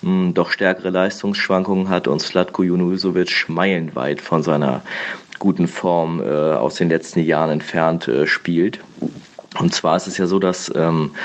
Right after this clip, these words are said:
mit Bargfrede die, äh, Gegentore pro Spiel deutlich, ähm, geringer ausfallen, äh,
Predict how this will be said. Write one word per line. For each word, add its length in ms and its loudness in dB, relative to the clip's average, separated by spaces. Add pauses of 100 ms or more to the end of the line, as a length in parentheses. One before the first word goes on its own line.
(560)
mit 240 2
Bargfrede 840 0
die, 380 -2
äh, 140 2
Gegentore 640 2
pro 260 -2
Spiel 460 0
deutlich, 800 0
ähm, 420 2
geringer 420 2
ausfallen, 800 0 (100)
äh, 300 2